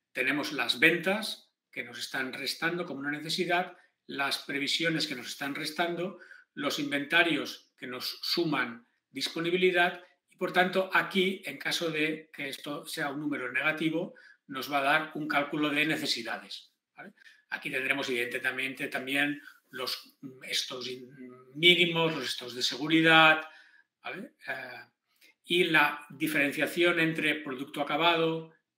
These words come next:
y semielaborados y materias primas los tendremos también a través de esta lista de materiales que tenemos aquí. Bueno, hasta aquí creo que nada nuevo, todo el mundo,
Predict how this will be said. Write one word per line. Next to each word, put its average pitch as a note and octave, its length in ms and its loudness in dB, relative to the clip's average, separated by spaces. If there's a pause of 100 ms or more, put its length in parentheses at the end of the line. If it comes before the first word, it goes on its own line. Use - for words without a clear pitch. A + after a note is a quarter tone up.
(140)
y C#3+ 240 -4
semielaborados C#3 920 -2
y C#3+ 60 -8
materias C#3 440 -6
primas D3+ 540 -2 (340)
los C3 180 -14
tendremos C3 420 -8
también C#3 240 -4
a C3+ 60 -4
través B2+ 580 -4 (320)
de C3 160 -6
esta C3+ 240 -4
lista C3 300 -4
de B2+ 100 -4
materiales A#2+ 500 -6
que - 100 -14
tenemos A#2 320 -16
aquí. - 160 -20 (120)
Bueno, - 200 -10 (140)
hasta - 220 -12
aquí D#3 360 4 (340)
creo C#3 200 0
que C#3 120 0
nada C3+ 240 8
nuevo, D#3 400 2
todo C3+ 260 -6
el A#2+ 60 -8
mundo, C3+ 360 -6